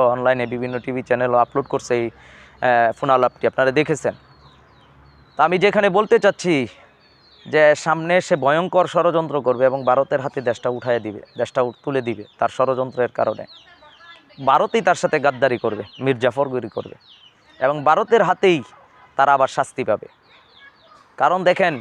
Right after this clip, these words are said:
মুশরিকদের কখনো বিশ্বাস নাই, ইহুদি খ্রিস্টানদের কখনো বিশ্বাস নাই। তাদের উদ্দেশ্য যখন হাসিল হয়ে যাবে,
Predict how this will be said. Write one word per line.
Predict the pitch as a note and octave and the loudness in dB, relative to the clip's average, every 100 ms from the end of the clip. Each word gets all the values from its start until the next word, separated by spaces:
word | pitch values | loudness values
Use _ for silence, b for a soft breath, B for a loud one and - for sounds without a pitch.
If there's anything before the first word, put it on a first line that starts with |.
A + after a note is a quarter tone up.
| A2 _ _ _ _ _ - | -12 _ _ _ _ _ -10
মুশরিকদের | E3+ - E3 C#3 D3 | -8 -6 -6 -2 -2
কখনো | D#3 D3+ D#3+ | -2 -2 -4
বিশ্বাস | D3+ D3+ C#3+ B2+ | -4 -4 -2 -2
নাই, | B2+ A2 F#2 _ _ _ _ _ _ _ - | -4 -6 -8 _ _ _ _ _ _ _ -6
ইহুদি | C3 D3+ D3+ | -4 -4 -6
খ্রিস্টানদের | D#3 - C#3 B2+ A#2+ | -8 -4 -2 -2 -2
কখনো | C3+ C#3+ C#3 | -2 -2 -4
বিশ্বাস | B2+ - B2+ A2+ | -6 -4 -4 -4
নাই। | A#2+ A2+ F#2 _ _ _ _ _ _ _ _ _ | -6 -8 -8 _ _ _ _ _ _ _ _ _
তাদের | D3 D#3 G3 E3 | -2 2 2 0
উদ্দেশ্য | F3+ D3 D#3 - F#3 | -2 -2 -2 0 0
যখন | F3 F3 E3+ D3 A2 _ _ | 0 2 0 0 -10 _ _
হাসিল | C#3 D3+ F#3 | -4 0 0
হয়ে | D3+ D3 C#3+ | 2 2 2
যাবে, | C#3 D#3+ | 4 4